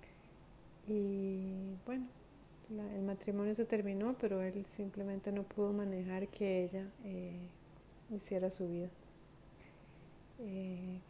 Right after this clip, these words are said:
este es un ejemplo clásico, extremo, de violencia vicaria. Han habido otros ejemplos muy dolorosos también.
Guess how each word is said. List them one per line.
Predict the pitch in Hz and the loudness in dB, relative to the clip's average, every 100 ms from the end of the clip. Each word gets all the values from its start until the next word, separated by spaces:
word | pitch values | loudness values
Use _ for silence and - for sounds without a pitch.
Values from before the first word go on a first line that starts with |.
| 277 | -8
este | 208 - | -8 -6
es | - 240 | -2 2
un | 240 | 4
ejemplo | 247 233 226 220 233 233 226 226 | 6 6 6 6 6 8 8 4
clásico, | 220 220 220 226 - - 240 | 6 8 8 6 0 4 4
extremo, | 220 - - 220 202 202 226 254 - - - - - - - - - - 208 | 4 0 0 4 6 6 4 0 -12 -18 -18 -16 -16 -16 -16 -16 -16 -10 -4
de | 196 190 180 180 185 196 | 0 2 4 2 0 0
violencia | 185 180 185 - 185 | 0 0 0 0 0
vicaria. | 180 - 170 - - - - - - - - - - - | 0 -4 -8 -10 -18 -18 -16 -16 -16 -16 -16 -16 -16 -6
Han | 214 202 | 0 4
habido | 208 214 220 214 | 8 10 10 10
otros | 208 - 214 208 | 6 4 0 2
ejemplos | 196 196 190 202 | 0 0 0 0
muy | 196 196 | 2 2
dolorosos | 190 202 196 190 196 208 | 4 6 8 6 4 2
también. | 202 185 185 185 | 2 0 0 0